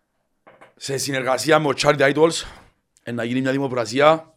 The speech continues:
Τα λεφτά, όσα μαζευτούν, θα κατατεθούν στο λογαριασμό του συνδέσμου με άτομα, για άτομα με αυτισμό. Επειδή εμάς τα προβλήματα μας είναι αδέρνητα από ελ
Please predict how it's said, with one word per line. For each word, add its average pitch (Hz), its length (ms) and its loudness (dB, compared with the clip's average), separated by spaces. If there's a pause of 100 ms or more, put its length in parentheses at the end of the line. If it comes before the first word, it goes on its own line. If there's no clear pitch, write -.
(840)
Τα 107 140 2
λεφτά, 120 720 2 (380)
όσα 147 300 -2
μαζευτούν, 123 640 -6 (640)
θα 110 140 -6
κατατεθούν 110 300 0
στο 120 100 -12
λογαριασμό 113 500 -4
του 110 380 -8 (180)
συνδέσμου 113 500 -10
με 101 100 -8
άτομα, 104 440 -8
για 101 100 -10
άτομα 110 180 -6
με 110 60 -6
αυτισμό. 107 640 -10 (1600)
Επειδή 120 960 -4
εμάς 131 680 -2 (300)
τα 107 140 -8
προβλήματα 135 560 -6
μας 131 120 -8
είναι 127 100 -8
αδέρνητα 123 360 -4
από 110 260 -4
ελ 123 260 -4